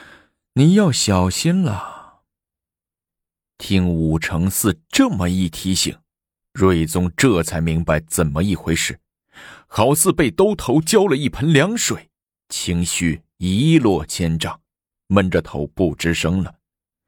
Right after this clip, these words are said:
武承嗣从怀里掏出一张纸，往睿宗跟前的桌上一抛，说：“辞让的表都替你写好了，玉玺也都盖上了，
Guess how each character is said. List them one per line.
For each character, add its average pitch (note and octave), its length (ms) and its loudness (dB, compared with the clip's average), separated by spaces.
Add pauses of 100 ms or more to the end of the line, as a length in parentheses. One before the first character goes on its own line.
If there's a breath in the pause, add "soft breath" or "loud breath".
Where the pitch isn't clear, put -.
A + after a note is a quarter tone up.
(640 loud breath)
武 C#3+ 180 6
承 G3+ 220 -2
嗣 B2+ 340 0
从 G#2 220 -4
怀 F#2 260 2
里 F2+ 140 -2
掏 G#2+ 260 -2
出 D3 140 -4
一 E2+ 100 0
张 C3 240 0
纸， - 260 -10 (320)
往 D#2 220 -2
睿 F#2 240 2
宗 F#2+ 220 -2
跟 F#2+ 200 0
前 D#2+ 220 -4
的 D#2+ 100 -2
桌 G2+ 200 2
上 D#2+ 180 -2
一 D#2 140 -2
抛， C#3+ 400 0 (100)
说 - 360 -8 (1400)
：“辞 F#3 240 2
让 A3 220 0
的 G#2+ 80 0
表 D#2+ 540 0
都 D3+ 140 -2
替 - 200 -8
你 E2 140 -2
写 A2+ 240 0
好 - 380 -10
了， D#2+ 240 -4 (680)
玉 F3+ 200 4
玺 G2+ 300 0
也 E2+ 140 2
都 F#2 120 -2
盖 A#2+ 300 2
上 - 180 -10
了， - 200 -20